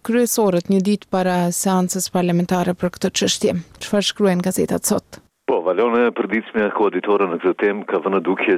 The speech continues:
Speaker 2: se epilogu i takimit të Brukselit mes Kosovës dhe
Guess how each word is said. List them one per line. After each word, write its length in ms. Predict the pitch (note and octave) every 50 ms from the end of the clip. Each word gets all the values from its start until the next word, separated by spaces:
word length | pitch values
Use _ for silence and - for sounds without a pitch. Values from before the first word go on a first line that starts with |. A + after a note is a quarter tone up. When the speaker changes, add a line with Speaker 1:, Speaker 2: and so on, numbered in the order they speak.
| -
Speaker 2:
se 140 | - G2+ F2
epilogu 460 | E2+ - G2+ E2 F2+ F#2+ F2 E2 F#2+ F#2+
i 20 | -
takimit 480 | F#2+ - - - - A#2 A#2 F#2+ - -
të 80 | - - -
Brukselit 580 | F#2 F#2+ F#2 - - - G2 F#2 F#2+ G#2+ - - -
mes 160 | D#2+ D2+ C#2 - -
Kosovës 460 | F2 E2 - - G2 F#2+ F2 E2+ D2 E2
dhe 80 | F#2